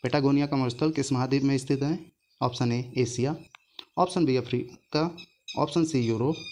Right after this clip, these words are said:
ऑप्शन डी दक्षिण अमेरिका। तो इसका सही जवाब है दक्षिणी अमेरिका। अगला क्वेश्चन, कौन विश्व के सबसे ऊंचा जलप्रपात है? विश्व का सबसे ऊंचा जलप्रपात कौन सा है? ऑप्शन ए कुकेनाग जलप्रपात, एंजल जलप्रपात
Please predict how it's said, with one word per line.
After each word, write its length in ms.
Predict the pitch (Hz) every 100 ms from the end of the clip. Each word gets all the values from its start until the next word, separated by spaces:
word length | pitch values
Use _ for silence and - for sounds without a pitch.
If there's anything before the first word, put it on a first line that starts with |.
| - - -
ऑप्शन 300 | 160 165 156
डी 140 | 143
दक्षिण 320 | 156 123 -
अमेरिका। 440 | 127 113 101 107 107 - - - _ _ _ - - _ -
तो 80 | 123
इसका 200 | 123 123
सही 220 | 135 170
जवाब 340 | 156 127 110
है 260 | 123 160 - -
दक्षिणी 420 | 117 120 123 156 135
अमेरिका। 400 | 113 101 123 - - _ _ _ _ _ - - - -
अगला 180 | 143 175
क्वेश्चन, 320 | 170 180 170 175 - _ _ _
कौन 220 | - 185
विश्व 280 | 196 202 -
के 100 | 202
सबसे 360 | 202 156 151 196
ऊंचा 280 | 175 156 170
जलप्रपात 540 | 156 147 131 143 139
है? 180 | 127 127
विश्व 200 | - 147
का 60 | 170
सबसे 260 | - 135 151
ऊंचा 220 | 139 147
जलप्रपात 540 | 139 135 135 143 151
कौन 160 | 143 131
सा 160 | 127
है? 420 | 107 110 107 - - - - _ _ _ _ _ - - - _ - - -
ऑप्शन 300 | 156 - 135
ए 300 | 127 151 - -
कुकेनाग 440 | - 147 147 131 170
जलप्रपात, 680 | 156 156 156 156 156 - - _
एंजल 320 | 160 151 165 202
जलप्रपात 540 | 156 - 127 135 135